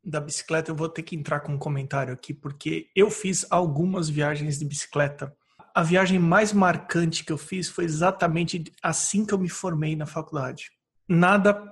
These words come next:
comparado ao que você fez de ficar dois anos viajando, mas eu fiz duas viagens sozinho. Eu fiz uma viagem com um amigo e a última, a maior que eu fiz logo depois da faculdade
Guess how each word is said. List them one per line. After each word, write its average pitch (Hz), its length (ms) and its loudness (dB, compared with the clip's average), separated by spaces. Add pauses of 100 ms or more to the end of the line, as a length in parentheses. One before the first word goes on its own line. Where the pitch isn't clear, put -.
(100)
comparado 156 580 4
ao 147 60 2
que 151 140 -8
você 143 240 -2
fez 156 300 -4
de 156 80 -8
ficar 156 200 -6
dois 151 380 -2
anos 160 260 -2
viajando, 143 560 0
mas 143 240 0
eu 147 100 0
fiz 147 280 -2
duas 156 240 2
viagens 147 760 2
sozinho. 165 800 0 (960)
Eu 151 120 0
fiz 151 240 -2
uma 160 160 4
viagem 151 500 4
com 151 180 -6
um 151 140 0
amigo 160 480 0
e 175 220 0
a 165 120 4
última, 160 640 0 (300)
a 170 240 4
maior 170 480 6
que - 80 -4
eu 143 60 2
fiz 147 240 0
logo 165 220 2
depois 147 360 -2
da 143 160 2
faculdade 143 800 -2